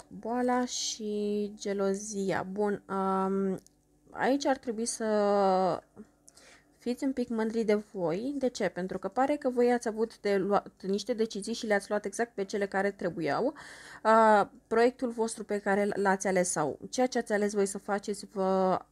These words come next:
aduce la cele mai bune rezultate, aveți un motiv de sărbătorire aici. Uh, oricum,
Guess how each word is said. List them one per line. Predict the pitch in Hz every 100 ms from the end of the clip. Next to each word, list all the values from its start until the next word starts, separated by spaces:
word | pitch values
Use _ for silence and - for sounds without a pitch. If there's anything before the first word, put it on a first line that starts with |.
| - -
aduce | - 180 226 247
la | 220
cele | 202 220
mai | 226 220
bune | 208 220 226
rezultate, | 214 190 190 180 -
aveți | 302 269 247 - - - -
un | 247 285
motiv | 247 220 220
de | 220
sărbătorire | 196 202 185 190 170 196 202
aici. | 165 165 220 247 -
Uh, | 196 185 -
oricum, | 214 220 247 247